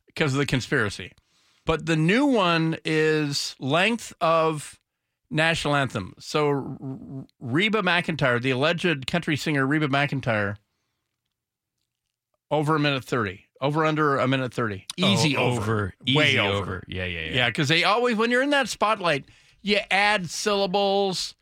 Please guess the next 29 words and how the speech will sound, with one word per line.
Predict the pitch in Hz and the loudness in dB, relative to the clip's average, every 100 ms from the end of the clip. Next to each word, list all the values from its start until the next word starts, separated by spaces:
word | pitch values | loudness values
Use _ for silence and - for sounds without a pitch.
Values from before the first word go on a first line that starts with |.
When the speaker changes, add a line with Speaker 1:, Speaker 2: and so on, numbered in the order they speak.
| _ _ _ | _ _ _
Speaker 1:
you | 170 | 0
know, | 165 | 2
and | 160 160 | 2 2
the | 156 | 2
whole | 170 165 | 2 0
thing. | - 190 175 156 143 _ _ _ - | 0 2 2 0 -6 _ _ _ -6
The | 147 165 | -2 -2
best | 131 113 185 220 262 - - - _ _ _ _ | -4 -2 0 2 0 -4 -12 -20 _ _ _ _
national | - 196 202 196 | 0 0 2 0
anthem | 185 180 180 165 - _ | 0 0 -2 -4 -10 _
ever | 208 226 131 98 98 - _ | 0 0 0 -4 -6 -14 _
was | 156 143 - | -2 0 -2
Just | 127 120 190 - | -2 2 2 2
Under | 202 202 | 0 2
a | 208 | 0
Minute | 175 160 156 | 2 0 0
by | 131 | 0
Neil | 117 120 143 | 0 0 0
Diamond | 139 127 127 123 120 117 | 0 0 0 0 -4 -6
in, | 117 110 104 101 98 - | -6 -4 -4 -6 -6 -8
I | 110 | -6
wanna | 107 117 | -4 -6
say, | 120 123 | -4 -2
nineteen | 107 113 131 | 0 -2 -2
eighty-nine | 113 117 113 107 107 | -2 0 0 0 0
in | 113 | -2
the | 107 | -2
Rose | 101 95 | -2 -4
Bowl. | - 90 | -8 -14